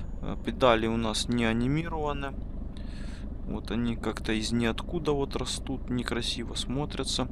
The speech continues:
Э, также предметы Сисела почему-то на пол разместили, тоже некрасиво. Здесь предмет Сисел висит в воздухе.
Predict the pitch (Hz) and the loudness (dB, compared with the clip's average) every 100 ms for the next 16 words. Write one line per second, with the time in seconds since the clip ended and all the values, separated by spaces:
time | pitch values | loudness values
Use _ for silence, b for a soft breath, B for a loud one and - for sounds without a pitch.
0 | B B B - 117 113 - 135 123 127 | B B B -2 2 4 8 8 8 4
1 | 131 131 131 127 120 131 - 117 - 120 | 4 4 4 4 2 2 2 2 2 -2
2 | 127 117 117 117 110 165 180 185 - - | -2 0 2 2 4 6 6 4 -4 -6
3 | 127 131 139 147 - - 143 131 - - | -2 0 2 0 0 0 0 0 0 0
4 | 123 120 120 - 123 - 123 117 117 B | 2 2 0 0 0 0 2 0 0 B
5 | B B 117 120 147 - 131 123 131 127 | B B 0 6 6 6 0 2 4 2
6 | - - - - 123 113 107 107 113 120 | 0 -2 0 2 2 0 -2 -4 -2 0
7 | 123 107 113 131 151 143 143 - 139 | 0 0 0 4 4 4 -2 -2 -2